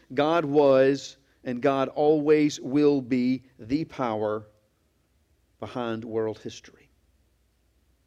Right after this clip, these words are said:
Now, you know, make no mistake, it is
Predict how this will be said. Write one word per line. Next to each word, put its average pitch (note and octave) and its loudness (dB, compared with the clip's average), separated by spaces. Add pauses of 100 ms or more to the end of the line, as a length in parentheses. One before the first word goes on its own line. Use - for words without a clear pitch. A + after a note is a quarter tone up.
(720)
Now, F3 -2 (100)
you G#3+ 2
know, F#3 4
make G#3+ 2
no G#3+ 0
mistake, - 2 (180)
it F#3 2
is G3 -2